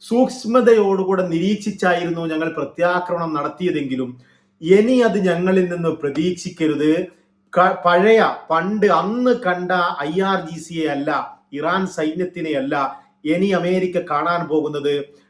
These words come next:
ട്രംപ് കാണാൻ പോകുന്നത് ശക്തമായ തിരിച്ചടി ഉടനടി ഉണ്ടാകുമെന്ന്" ഇറാൻ സായുധ സേനയുടെ വക്താവ് ഇപ്പോൾ പറഞ്ഞു എന്ന വാർത്തയാണ്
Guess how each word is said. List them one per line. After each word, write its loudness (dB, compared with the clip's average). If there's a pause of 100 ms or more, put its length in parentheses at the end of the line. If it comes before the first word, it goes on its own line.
(200)
ട്രംപ് 2
കാണാൻ 0
പോകുന്നത് 0 (340)
ശക്തമായ 2 (120)
തിരിച്ചടി -2
ഉടനടി 2
ഉണ്ടാകുമെന്ന്" -2 (300)
ഇറാൻ -2 (300)
സായുധ 0
സേനയുടെ -2
വക്താവ് -4 (320)
ഇപ്പോൾ 0
പറഞ്ഞു -6
എന്ന -6
വാർത്തയാണ് -4